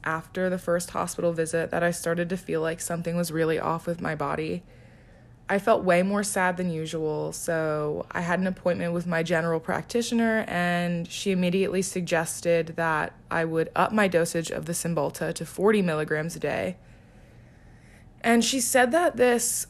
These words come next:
would help me, the higher dosage would help me not only to start feeling better, but to not feel so sad as often,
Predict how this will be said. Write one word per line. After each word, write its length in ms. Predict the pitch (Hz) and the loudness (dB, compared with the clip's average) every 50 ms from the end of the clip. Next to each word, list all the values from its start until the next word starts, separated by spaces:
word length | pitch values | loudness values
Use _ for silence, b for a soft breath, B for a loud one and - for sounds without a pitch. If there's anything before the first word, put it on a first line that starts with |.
| - | -6
would 160 | 196 202 208 | -2 -2 0
help 320 | 202 185 190 214 196 - - | 0 2 2 4 4 4 2
me, 340 | 202 196 190 185 180 175 170 | 0 0 2 0 0 0 -2
the 120 | 175 180 | -2 -2
higher 280 | 175 190 190 202 190 180 | 0 2 4 4 4 4
dosage 640 | 170 190 214 240 233 - 196 175 170 175 170 - | 4 4 4 4 2 2 2 2 2 2 0 -2
would 100 | 175 175 | -4 -2
help 300 | 175 165 185 175 165 - | -2 -2 -2 -2 -2 -2
me 200 | 180 175 170 165 | -4 -4 -4 -4
not 240 | 156 156 165 175 - - | -2 -2 -2 -2 -2 -4
only 340 | 170 170 175 175 175 170 | -4 -2 -2 0 -2 -2
to 160 | 165 - - - | -4 -6 -8 -10
start 320 | - - - 160 - - | -8 -4 -2 -2 -2 -4
feeling 460 | - - 233 247 254 254 247 240 226 | -4 -2 0 2 2 4 4 4 4
better, 360 | 202 185 190 190 196 196 196 | 4 4 4 4 4 4 2
but 200 | 185 175 170 - | 2 0 -2 -4
to 140 | - - 196 | -6 -4 -4
not 200 | 185 175 - - | -4 -4 -4 -6
feel 640 | - - - 180 175 160 147 147 - - - 185 185 - - - - - - - - | -10 -10 -6 -4 -2 -2 -2 -2 -4 -4 -6 -8 -10 -14 -18 -20 -20 -20 -20 -20 -18
so 300 | - - - 190 180 180 | -10 -4 0 0 0 0
sad 480 | 180 180 - - 156 151 156 165 170 180 | -2 -4 -4 -2 0 2 4 4 2 2
as 160 | 190 190 - | 0 -2 -2
often, 720 | - - 151 170 - - 170 170 170 165 165 170 165 180 | -4 -4 -4 -6 -6 -6 -6 -4 -4 -4 -6 -6 -6 -8